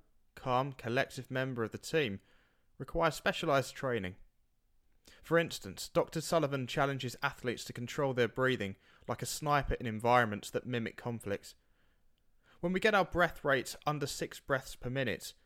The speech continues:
the brain gets really calm, and we're much more in the management state of being able to see, feel, and do," said the author of The Brain Always Wins.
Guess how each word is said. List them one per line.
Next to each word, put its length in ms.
the 80
brain 280
gets 260
really 200
calm, 420
and 100
we're 100
much 300
more 220
in 220
the 120
management 480
state 520
of 100
being 240
able 240
to 120
see, 440
feel, 480
and 180
do," 280
said 220
the 120
author 240
of 140
The 60
Brain 520
Always 340
Wins. 440